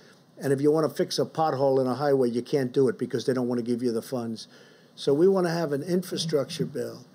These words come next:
a real one, like in the vicinity of two trillion dollars to completely rebuild our roads, our bridges, our highways, our,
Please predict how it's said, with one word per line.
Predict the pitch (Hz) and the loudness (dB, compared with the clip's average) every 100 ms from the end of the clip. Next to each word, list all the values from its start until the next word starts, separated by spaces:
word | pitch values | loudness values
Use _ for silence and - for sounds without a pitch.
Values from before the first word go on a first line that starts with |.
| - - - - | -20 -20 -20 -6
a | 135 | -2
real | 135 165 147 | 2 4 4
one, | 123 110 120 - - - - - - - | 0 -4 -8 -14 -20 -20 -20 -20 -20 -8
like | 131 123 147 165 - - - | -4 -4 -6 -12 -14 -6 0
in | 165 | 2
the | 151 | 2
vicinity | 143 139 170 165 143 135 | 0 0 2 2 2 2
of | 120 | 0
two | - 156 | 0 0
trillion | - 151 139 135 | 2 2 4 2
dollars | 135 127 131 - | 0 -2 -4 -4
to | 135 | -2
completely | 139 123 143 165 156 143 | -2 0 0 2 0 -2
rebuild | 143 135 143 135 131 | -2 0 2 2 0
our | 120 | 0
roads, | 127 135 139 135 | 2 2 2 0
our | 120 104 | -6 -2
bridges, | 123 135 131 135 127 113 | 0 0 0 -4 -6 -8
our | 104 | -8
highways, | 127 131 127 127 127 127 123 | -4 -2 0 -2 -2 -4 -4
our, | 107 107 | -6 -8